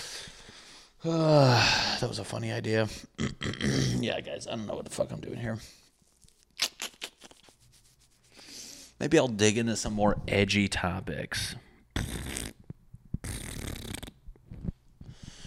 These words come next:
I don't know. I should care more about that. I feel like, uh,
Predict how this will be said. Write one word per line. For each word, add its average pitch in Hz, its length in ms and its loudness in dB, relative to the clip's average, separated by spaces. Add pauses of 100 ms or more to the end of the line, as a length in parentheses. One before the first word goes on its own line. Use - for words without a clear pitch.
(500)
I 123 60 8
don't 107 140 8
know. 82 80 -2 (320)
I - 20 -6
should 135 260 4
care 127 200 6
more 123 160 12
about 113 240 10
that. 110 320 2 (120)
I 120 100 -4
feel 113 200 8
like, 107 260 8
uh, 104 500 6